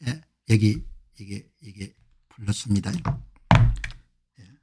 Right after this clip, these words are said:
삼만 오천 사십육 표 차이로 승리했는데 가짜표를 여러분들 더불당 후보한테 더해줘가지고 이만 구백칠십 표를 승리한 걸 그렇게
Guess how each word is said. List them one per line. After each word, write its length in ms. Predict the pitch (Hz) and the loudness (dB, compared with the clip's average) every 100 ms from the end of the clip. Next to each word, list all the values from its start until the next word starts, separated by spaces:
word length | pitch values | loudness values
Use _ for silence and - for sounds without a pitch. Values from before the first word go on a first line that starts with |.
| _ _ _ _ _ | _ _ _ _ _
삼만 560 | - - 180 180 165 | 4 8 10 10 10
오천 320 | 135 127 - 139 | 8 6 6 6
사십육 560 | - 117 - 156 165 | 6 6 8 8 6
표 160 | - 165 | 6 6
차이로 300 | 147 131 113 | 6 6 6
승리했는데 920 | - 101 101 117 120 101 92 139 - _ _ _ _ _ _ _ - | 2 4 6 8 8 6 4 2 0 _ _ _ _ _ _ _ 2
가짜표를 580 | 151 - 156 147 135 | 6 6 6 6 8
여러분들 420 | 123 117 107 110 - | 8 8 6 4 6
더불당 400 | 135 151 127 113 | 8 8 8 6
후보한테 420 | 107 110 101 98 | 4 4 4 4
더해줘가지고 1040 | 113 135 123 107 104 101 98 107 165 - _ _ _ _ _ _ - | 6 8 6 4 2 2 0 2 2 0 _ _ _ _ _ _ 4
이만 420 | 113 135 156 156 | 8 10 8 8
구백칠십 640 | - 156 160 - 160 165 | 6 6 6 4 6 4
표를 280 | - 123 107 | 6 6 4
승리한 440 | - 104 101 101 | 4 4 6 4
걸 140 | 92 90 | 2 -2
그렇게 300 | - 101 | -4 -4